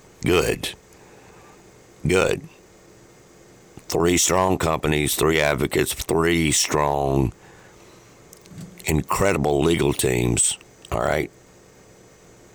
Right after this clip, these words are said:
Incredible legal teams.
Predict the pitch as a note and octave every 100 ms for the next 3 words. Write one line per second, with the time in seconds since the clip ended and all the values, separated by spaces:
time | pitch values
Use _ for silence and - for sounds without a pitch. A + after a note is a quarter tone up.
0 | - - - - C2+ - F2+ E2 C2+ C2+
1 | - D2 E2+ C#2+ C2 - A#1 G1+ - -
2 | -